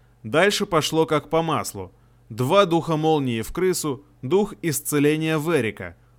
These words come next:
дух молнии в крысу, и всё, результат получен. Сразу возник вопрос, зачем отвлекать Эрика от добычи малахита?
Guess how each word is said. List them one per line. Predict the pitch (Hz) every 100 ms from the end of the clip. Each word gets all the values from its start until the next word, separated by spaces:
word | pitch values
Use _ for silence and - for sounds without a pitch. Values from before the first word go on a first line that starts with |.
| -
дух | 123 151 -
молнии | 151 147 127 117 110
в | -
крысу, | 180 190 175 156 - _ _
и | 190
всё, | 196 - 131 107 92 _ -
результат | 131 143 143 127 180 -
получен. | 170 165 113 - 87 - _ _ _ _
Сразу | - 143 202 202
возник | 208 190 139 143 147
вопрос, | 165 170 127 90 - _ _ _ _
зачем | 120 117 127 127 208 208
отвлекать | 156 131 135 139 165 -
Эрика | 190 180 - 123
от | 120
добычи | 143 147 156 160
малахита? | 156 160 165 135 104 92